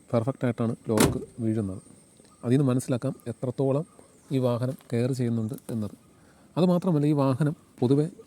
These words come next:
ഓട്ടം കുറവാണ്. ആ ഓട്ടം കുറവായതുകൊണ്ട് അതിലും കുറച്ച് പോരായ്മകളുണ്ട്. നമുക്കത് ഡോർ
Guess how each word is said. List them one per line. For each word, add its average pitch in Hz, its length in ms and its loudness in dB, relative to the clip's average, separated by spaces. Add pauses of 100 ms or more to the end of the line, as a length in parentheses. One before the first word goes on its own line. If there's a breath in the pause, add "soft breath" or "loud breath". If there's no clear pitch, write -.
(160)
ഓട്ടം 151 240 -2 (200)
കുറവാണ്. 117 380 0 (100)
ആ 120 40 -2 (140)
ഓട്ടം 139 280 -4
കുറവായതുകൊണ്ട് 127 680 -2 (140)
അതിലും 135 240 0 (220)
കുറച്ച് 120 280 -4 (440 loud breath)
പോരായ്മകളുണ്ട്. 139 640 4 (340)
നമുക്കത് 127 320 -2 (480)
ഡോർ 127 140 8